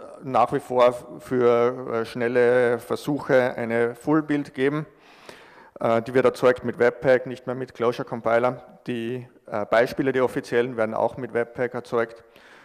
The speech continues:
Und den, den Closure Compiler, der ist zwar optional noch im Projekt, aber den verwenden wir nur mehr für Type-Checking. Also das ist eher für interne, ähm,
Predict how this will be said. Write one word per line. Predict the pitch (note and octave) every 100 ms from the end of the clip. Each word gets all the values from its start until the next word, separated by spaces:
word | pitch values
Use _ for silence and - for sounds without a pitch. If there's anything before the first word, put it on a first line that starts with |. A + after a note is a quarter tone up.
| -
Und | B2+ A#2+ A#2+ A2+ - -
den, | C#3 B2+
den | B2+ B2
Closure | - B2 B2+ D3
Compiler, | C#3+ A#2+ A#2 B2 B2+ B2 C3 - - -
der | B2
ist | C3+
zwar | - B2+
optional | C#3 - C#3+ A#2 G#2+
noch | C3 B2
im | B2+
Projekt, | A2 A2+ A#2+ - - - - -
aber | A2+
den | B2
verwenden | B2+ A#2 A2 A#2+ B2+
wir | A#2
nur | A#2
mehr | A2+ A#2 G#2+
für | - A2+
Type-Checking. | B2 G#2+ G#2+ - A2+ - A#2
Also | G#2+ A2
das | G#2+
ist | A2
eher | A2+ G#2+
für | - B2 A2 - - _
interne, | - B2 - A#2 A2+ A2+ A2 A2+ - - -
ähm, | A2 G#2+ G#2+ G#2 G#2